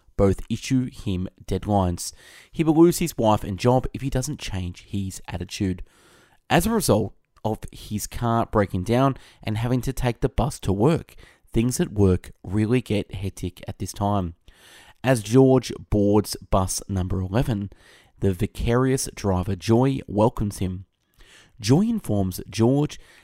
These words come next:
that it's her job to invigorate passengers, and her jovial demeanor is no match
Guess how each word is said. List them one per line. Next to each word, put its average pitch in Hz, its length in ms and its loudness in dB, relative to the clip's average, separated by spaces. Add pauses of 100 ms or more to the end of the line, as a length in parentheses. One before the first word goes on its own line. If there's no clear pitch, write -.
(160)
that 113 340 0
it's - 260 -4 (200)
her 175 160 4
job 110 380 0 (340)
to 110 220 0
invigorate 113 760 -2 (120)
passengers, 101 640 -2 (400)
and 101 180 -4 (100)
her 107 240 4 (160)
jovial 117 800 2 (120)
demeanor 107 520 0 (260)
is - 160 -4
no 165 160 4
match 117 380 -2